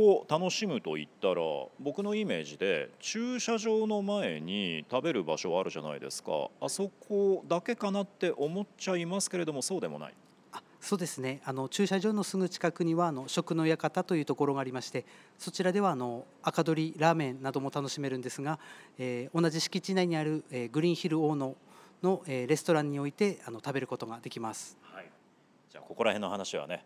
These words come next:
Speaker 1: えー、このグリーンヒル大野の支配人の岩屋さんにお話聞いてみましょう。どうぞよろしくお願いします。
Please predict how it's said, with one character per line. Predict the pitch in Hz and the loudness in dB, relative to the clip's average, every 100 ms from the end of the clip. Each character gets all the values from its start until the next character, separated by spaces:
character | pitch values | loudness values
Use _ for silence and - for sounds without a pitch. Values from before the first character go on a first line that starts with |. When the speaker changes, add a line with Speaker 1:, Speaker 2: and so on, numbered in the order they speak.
| _ | _
Speaker 1:
え | - 80 76 | -10 -8 -8
ー、 | - | -10
こ | 78 | -8
の | 78 | -8
グ | 92 | -4
リ | 110 | -2
ー | 110 | -2
ン | |
ヒ | 90 | -4
ル | 82 | -6
大 | 90 82 | -6 -6
野 | |
の | 76 | -10
支 | 73 95 | -8 -2
配 | 110 92 | -2 -2
人 | 82 | -6
の | 80 78 - | -10 -12 -10
岩 | 104 120 | 0 4
屋 | 139 | 4
さ | 131 | 4
ん | 117 | -2
に | |
お | 101 | 0
話 | 107 101 | -2 -4
聞 | 95 | -8
い | 90 | -8
て | 87 | -8
み | 85 | -8
ま | 80 | -10
し | - | -8
ょ | 76 | -4
う。 | |
ど | 110 | -2
う | |
ぞ | 110 | 0
よ | 87 | -2
ろ | |
し | 82 | -6
く | |
お | |
願 | 80 | -10
い | |
し | 78 | -14
ま | 80 | -14
す。 | - | -18